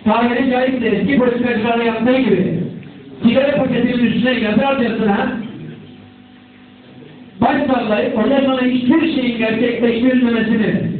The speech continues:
göz önünden uzak tutmayın arkadaşlar. İçimizden birinin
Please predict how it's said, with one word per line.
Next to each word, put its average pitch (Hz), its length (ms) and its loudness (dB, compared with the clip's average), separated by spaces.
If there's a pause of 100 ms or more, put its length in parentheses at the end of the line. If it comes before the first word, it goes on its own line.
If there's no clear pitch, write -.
(1800)
göz 269 260 4
önünden 254 380 2 (120)
uzak 254 280 2
tutmayın 202 380 2
arkadaşlar. 151 480 0 (540)
İçimizden 254 560 2
birinin 262 720 0